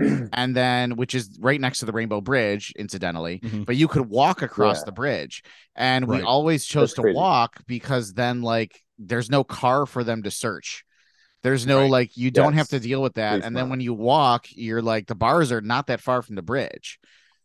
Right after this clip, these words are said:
Speaker 1: So we would just
Speaker 3: Low
Speaker 1: park the
Speaker 3: maintenance.
Speaker 1: car on the American side. We would walk across the bridge and just immediately start getting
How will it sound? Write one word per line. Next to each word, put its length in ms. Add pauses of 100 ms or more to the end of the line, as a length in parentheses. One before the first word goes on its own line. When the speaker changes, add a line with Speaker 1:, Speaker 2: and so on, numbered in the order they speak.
Speaker 1:
So 180
we 140
would 120
just 140
Speaker 3:
Low 80
Speaker 1:
park 140
the 60
Speaker 3:
maintenance. 200
Speaker 1:
car 200
on 80
the 100
American 420
side. 420
We 140
would 140
walk 320
across 340
the 100
bridge 440
and 180
just 160
immediately 800
start 480
getting 420